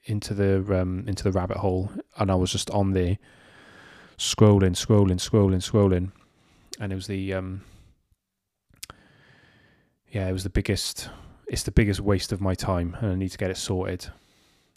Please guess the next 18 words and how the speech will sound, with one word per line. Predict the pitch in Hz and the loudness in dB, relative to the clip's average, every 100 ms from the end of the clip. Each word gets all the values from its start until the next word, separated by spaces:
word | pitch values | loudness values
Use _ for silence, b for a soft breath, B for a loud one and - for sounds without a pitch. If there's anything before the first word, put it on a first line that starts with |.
| b _ | b _
But, | - 110 - | -20 -14 -12
um, | 98 98 101 | -10 -10 -10
yeah, | 104 92 | -8 -6
that's, | 98 - | -6 -8
that's | 101 - | -10 -8
my | 101 | -8
rant | 98 101 98 - | -4 -4 -4 -6
on | 101 | -4
that. | 123 110 - - b b b _ _ B B B B B B B B B | -4 -6 -12 -16 b b b _ _ B B B B B B B B B
Um, | 113 107 110 110 B B B B B - - - | 2 4 4 2 B B B B B -20 -18 -2
is, | 135 127 _ _ - | -2 -2 _ _ -8
to | - | 2
be | 180 | 2
fair, | - 101 101 | 4 2 2
I | 107 | 2
was | 113 | 2
gonna, | 127 123 117 | 4 6 6
um, | 107 98 95 95 | 6 4 0 -6